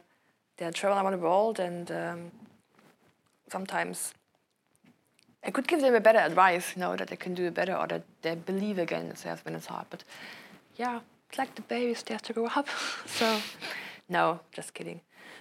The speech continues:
<clears throat> We will see what, uh, life has in stock for me, especially for the federation. Um, I don't know. Um, a lot of people are still one of my best friends, so I'm still in contact with them, and I'm still meeting them. And, um, I will come in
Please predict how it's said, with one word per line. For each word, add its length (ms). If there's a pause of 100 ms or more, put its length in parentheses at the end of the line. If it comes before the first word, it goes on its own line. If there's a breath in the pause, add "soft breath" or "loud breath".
(160 loud breath)
<clears throat> 480
We 100
will 100
see 240
what, 320
uh, 160
life 220
has 100
in 60
stock 280
for 120
me, 260 (380)
especially 400
for 100
the 80
federation. 580
Um, 220
I 80
don't 120
know. 260 (480 loud breath)
Um, 380 (1000 loud breath)
a 40
lot 100
of 220
people 260
are 80
still 240
one 120
of 60
my 80
best 240
friends, 320
so 280
I'm 180
still 240
in 80
contact 480
with 80
them, 280 (120)
and 160
I'm 100
still 220
meeting 320
them. 260
And, 220
um, 220 (500 loud breath)
I 100
will 140
come 260
in 240